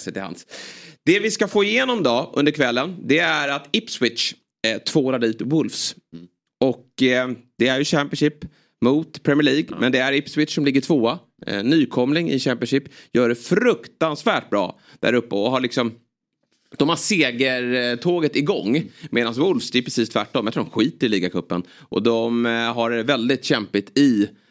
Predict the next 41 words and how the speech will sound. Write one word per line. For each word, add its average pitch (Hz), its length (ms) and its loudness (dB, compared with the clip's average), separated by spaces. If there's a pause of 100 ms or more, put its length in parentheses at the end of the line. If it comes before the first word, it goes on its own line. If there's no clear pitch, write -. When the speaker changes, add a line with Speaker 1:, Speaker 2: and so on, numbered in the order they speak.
(140)
Speaker 1:
Premier 120 220 2
League 95 320 0
och 104 60 -4
har 101 160 0
en 101 60 -6
ganska 98 340 -6 (380)
ja, - 320 -8
jag 151 140 -4
tycker 160 160 -2
det 135 60 0
är 123 40 -2
en, 117 140 -6
det 151 60 2
är 165 40 4
en 156 60 -2
svag 127 400 -2
trupp. 131 220 0
Jag 110 80 2
hade 123 140 0
ju 120 60 4
Wolves 113 260 0
att 107 100 -2
åka 98 180 0
ur 117 300 0
inför 101 360 -2
den 87 80 -2
här 87 60 -4
säsongen. 87 400 -4
Speaker 2:
Ja. - 60 -6
Speaker 1:
Och 92 80 -4
det, 110 300 -2 (180)
det, 107 280 -2
det 143 200 2
spelet 147 420 0
lever 139 460 2 (220)
sex - 340 -2
omgångar 107 380 0
in, 98 160 -2
kan 104 140 -2
man 98 100 -2
säga. 92 240 -2